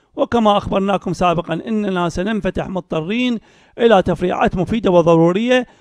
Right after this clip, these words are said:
تبتعد عن محور البحث، ثم نعود، فالمعذرة إلى الله تعالى ثم إليكم. والكلام في موارد هذا الأمر الخامس، ابن العلقمي الشيعي وأبناء العلقمي أبناء العلاقم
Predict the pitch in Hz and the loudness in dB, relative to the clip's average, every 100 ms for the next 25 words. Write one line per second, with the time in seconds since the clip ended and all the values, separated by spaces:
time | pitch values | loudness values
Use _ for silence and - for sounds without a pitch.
0 | _ - - - - - 180 214 196 185 | _ -4 -2 0 -2 -2 -2 -2 0 2
1 | 170 160 247 240 - _ - 311 269 202 | 0 0 -2 -4 -8 _ -2 0 2 2
2 | 175 175 156 - - _ _ 196 185 226 | 2 0 -2 -4 -14 _ _ 0 2 2
3 | 190 185 175 - 220 175 160 - - 233 | 0 0 0 0 0 2 0 0 -2 -2
4 | 254 214 208 160 139 135 - 127 123 _ | -2 0 0 -2 -2 -6 -8 -12 -14 _
5 | _ _ _ 233 269 - 254 247 240 247 | _ _ _ 4 4 6 6 8 6 4
6 | 233 - 226 240 185 160 156 185 151 - | 2 2 2 4 4 4 2 -2 -4 -8
7 | 147 156 156 170 165 151 185 214 254 - | -6 -4 -4 -4 -6 -4 -2 0 0 -2
8 | - _ _ _ _ _ - 156 180 175 | -8 _ _ _ _ _ -8 0 2 2
9 | 196 202 196 190 190 147 - 214 208 240 | -2 0 0 2 0 -4 -2 -4 -2 -2
10 | 196 180 160 196 190 165 185 202 208 214 | -2 -2 -2 -2 -2 -4 -6 -6 -4 0
11 | 226 185 151 175 185 170 151 180 196 - | 0 -2 -4 -4 -4 -6 -4 -2 -2 0
12 | 233 240 | 2 2